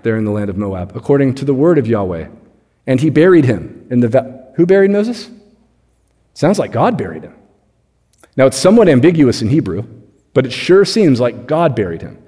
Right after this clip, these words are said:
and no one knows where he's buried to this day.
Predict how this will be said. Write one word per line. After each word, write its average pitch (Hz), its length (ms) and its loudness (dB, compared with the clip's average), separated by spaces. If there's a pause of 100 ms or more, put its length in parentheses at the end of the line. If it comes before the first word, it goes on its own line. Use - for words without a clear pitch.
(120)
and 135 180 4
no 156 140 6
one 160 220 4
knows 131 520 0
where 110 140 -2
he's 113 160 -2
buried 113 420 -2
to - 80 -8
this 104 200 -8
day. 110 300 -6